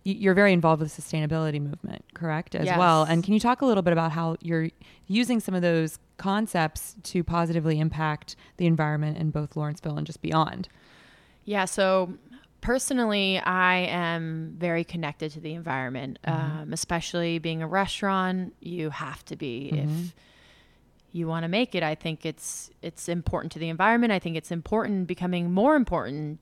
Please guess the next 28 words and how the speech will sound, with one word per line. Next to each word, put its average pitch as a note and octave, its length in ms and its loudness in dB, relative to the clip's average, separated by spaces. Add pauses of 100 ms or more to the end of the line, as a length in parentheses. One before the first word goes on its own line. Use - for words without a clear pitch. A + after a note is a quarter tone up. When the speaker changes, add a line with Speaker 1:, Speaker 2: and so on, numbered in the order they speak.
(140)
Speaker 2:
to D#3 500 -2
the D3+ 80 -6
consumers, G3 840 2 (520)
um, D#3 280 -2
as D#3+ 120 -2
long E3+ 220 2
as E3 120 -4
they're D#3 440 -4
educated. E3+ 680 -4
And D#3+ 580 -6
it's - 220 -6
really F#3 280 4
important F3+ 380 -4
to - 160 -10
us. D3+ 340 -2
Owning G#3 360 2
these F#3 280 0
two F#3 220 -2
restaurants, F#3 800 -2
we F#3+ 140 -4
want E3+ 180 -2
it - 60 -12
to - 100 -12
make E3 160 -4
an D#3 120 -10
impact D#3+ 600 -8
not D#3+ 300 0
only D#3 800 -4